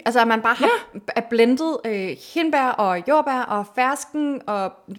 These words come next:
Speaker 1: sådan lidt banan for at få det der sødme noget. Og
Speaker 2: Ej, jeg er helt glad.
Speaker 1: et lille skud vaniljesukker. Igen, så har det det der sådan
Speaker 2: Ej.
Speaker 1: lidt vaniljeagtige.
Speaker 2: Ja, det får et vaniljepræg.
Speaker 1: Ja.
Speaker 2: Det må være, øh,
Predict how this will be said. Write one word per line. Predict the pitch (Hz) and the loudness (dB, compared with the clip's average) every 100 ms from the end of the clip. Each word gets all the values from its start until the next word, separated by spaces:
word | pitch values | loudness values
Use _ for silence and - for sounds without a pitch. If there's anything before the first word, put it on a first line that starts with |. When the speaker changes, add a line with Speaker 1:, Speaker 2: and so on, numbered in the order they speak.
| - | -14
Speaker 1:
sådan | - 240 | -4 -4
lidt | 226 - | -4 -6
banan | 214 262 262 | -4 -2 -4
for | 254 | -4
at | 233 | -6
få | |
det | 233 214 | -6 -6
der | 190 | -8
sødme | - 254 285 | -4 0 0
noget. | 277 247 240 247 233 | 0 0 0 -2 -2
Og | 202 | -2
Speaker 2:
Ej, | 226 | 0
jeg | |
er | 277 | 0
helt | 302 233 | -2 -4
glad. | 196 214 - | -2 -2 -4
Speaker 1:
et | 233 | -8
lille | 302 392 392 381 | -4 6 6 6
skud | - 339 311 | 2 2 6
vaniljesukker. | 294 294 311 320 285 - | 6 6 2 0 0 0
Igen, | 302 349 | -2 -2
så | 392 | -2
har | 392 | -2
det | 381 | -2
det | 381 | 0
der | 359 - | 0 0
sådan | - | 0
Speaker 2:
Ej. | 320 | 0
Speaker 1:
lidt | 359 349 | 0 2
vaniljeagtige. | 302 277 381 403 262 - 320 302 | 4 4 2 -2 -4 -4 -4 -2
Speaker 2:
Ja, | 262 | -4
det | 294 | -4
får | 453 359 | -6 -4
et | 285 | -2
vaniljepræg. | 294 277 302 392 294 | 0 0 -2 -2 -6
Speaker 1:
Ja. | 269 _ _ _ _ _ _ _ _ _ _ - | -8 _ _ _ _ _ _ _ _ _ _ -2
Speaker 2:
Det | 214 | 2
må | 202 | 4
være, | 220 233 254 233 202 | 4 4 4 4 2
øh, | 190 180 175 | 0 -2 -4